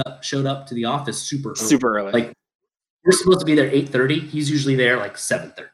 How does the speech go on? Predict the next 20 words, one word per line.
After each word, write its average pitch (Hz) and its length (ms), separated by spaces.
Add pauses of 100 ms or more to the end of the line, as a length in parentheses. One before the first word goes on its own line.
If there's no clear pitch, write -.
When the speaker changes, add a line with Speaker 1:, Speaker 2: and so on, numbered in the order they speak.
(140)
Speaker 2:
If 180 200
not 160 240
Speaker 1:
So, 180 100
like, 156 160
Speaker 2:
before, 110 160
yeah. 113 240
Speaker 1:
I'm - 960 (100)
kind 233 120
of 208 60
against 175 260
the 139 80
clock. - 400
And 160 100
I 147 80
had 143 240
this 143 180
terrified 214 680
thought 135 400
that, 127 140
like, 120 220